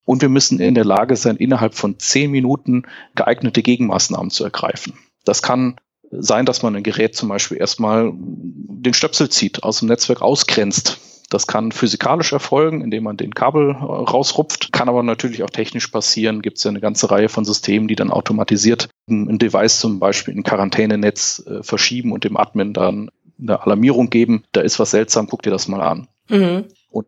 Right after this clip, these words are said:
Speaker 1: das sind natürlich Themen, äh, das muss man irgendwie abbilden können. Jetzt kenne ich nicht so viele Unternehmen, die in der Lage sind, wirklich vierundzwanzig sieben Monitoring und Alarming aus, aus völlig eigener Kraft, äh, herzustellen.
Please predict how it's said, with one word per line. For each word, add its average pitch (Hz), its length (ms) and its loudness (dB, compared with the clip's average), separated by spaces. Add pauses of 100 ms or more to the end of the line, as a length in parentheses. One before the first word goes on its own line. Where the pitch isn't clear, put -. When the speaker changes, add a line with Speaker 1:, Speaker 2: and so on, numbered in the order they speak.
(140)
Speaker 1:
das - 160 0
sind 175 100 2
natürlich 147 420 0
Themen, 151 520 0
äh, 131 220 -10
das - 220 0
muss 143 180 -2
man 139 160 0
irgendwie 127 640 -2
abbilden 139 480 0
können. 165 440 -2 (140)
Jetzt 120 220 -6
kenne 135 180 0
ich 135 140 -4
nicht 127 200 0
so 139 240 2
viele 143 300 0
Unternehmen, 131 680 0
die 120 200 4
in 123 80 6
der 110 100 6
Lage 110 300 2
sind, 120 420 -2
wirklich 120 320 0
vierundzwanzig 131 840 0
sieben 131 420 -2
Monitoring 123 720 2
und 120 160 -4
Alarming 117 760 2
aus, - 420 -6
aus - 140 -8
völlig 147 540 -2
eigener 127 380 0
Kraft, - 480 -4
äh, 135 220 -8
herzustellen. 135 800 0